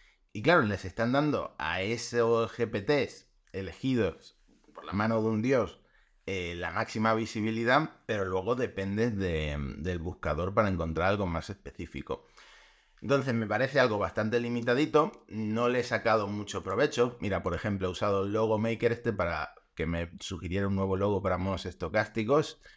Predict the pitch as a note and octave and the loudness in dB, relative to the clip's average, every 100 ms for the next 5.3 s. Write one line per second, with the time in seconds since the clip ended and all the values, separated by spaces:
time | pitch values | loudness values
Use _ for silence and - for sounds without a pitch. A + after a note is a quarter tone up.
0 | _ - - - E2+ E2+ F2 E2 E2+ E2+ | _ -8 -8 -4 -2 0 0 0 0 0
1 | E2+ F2 E2+ D#2+ E2 E2 D#2 F2+ G2+ - | 0 0 0 0 0 0 0 -2 -4 -2
2 | F#2 F2+ F2 F#2 D#2+ F#2 A#2+ C3 A2 D#2+ | 0 2 0 -2 -2 -2 0 0 0 0
3 | D#2+ D2+ E2 F2 D#2 - D#2 D#2 D2+ D#2 | -4 -4 -2 0 -2 -4 -8 -6 -4 -4
4 | E2 F2 - D#2 D#2 D#2 E2 D#2+ - - | -6 -8 -2 0 0 0 -2 -2 -6 -2
5 | A2+ D#3 - | 0 -2 -6